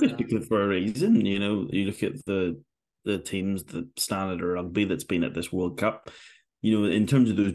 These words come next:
Speaker 1: big games, like, it's hard to look past some of the, some of the performances. You know, that Ireland South Africa goes down as one of the greatest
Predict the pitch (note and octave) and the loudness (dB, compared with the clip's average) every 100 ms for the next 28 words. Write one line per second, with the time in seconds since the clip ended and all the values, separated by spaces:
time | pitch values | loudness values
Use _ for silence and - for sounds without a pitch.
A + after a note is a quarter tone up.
0 | - G#2+ F#2+ - G#2 A#2+ C3+ A2+ G2 G2+ | 0 0 0 2 4 6 6 4 2 0
1 | - - - - C#3 A#2+ G#2 F#2+ - A2 | -2 -4 -2 0 2 2 2 0 -2 -2
2 | G2+ G2 - G2+ G2 F#2 G2+ F2+ F2+ _ | -2 0 0 0 0 0 0 -2 -4 _
3 | _ _ _ _ _ _ _ _ - - | _ _ _ _ _ _ _ _ -6 -4
4 | F2+ - F2 F#2+ F#2 A#2 B2 A#2+ F#2+ G#2 | -4 -4 -4 -2 0 0 0 -2 0 0
5 | G2+ G#2+ G2+ G2 F#2+ G2 F#2+ G2 F2+ G2 | 2 2 2 2 2 0 0 0 -2 -4
6 | F#2 F#2 F#2+ F#2 - F2+ F#2 F#2 F#2 F#2 | -2 -2 -2 -2 -4 -4 -4 -4 -4 -4
7 | F#2 E2+ F#2 F#2 F#2 - - - | -4 -4 -2 -2 -2 -4 -8 -12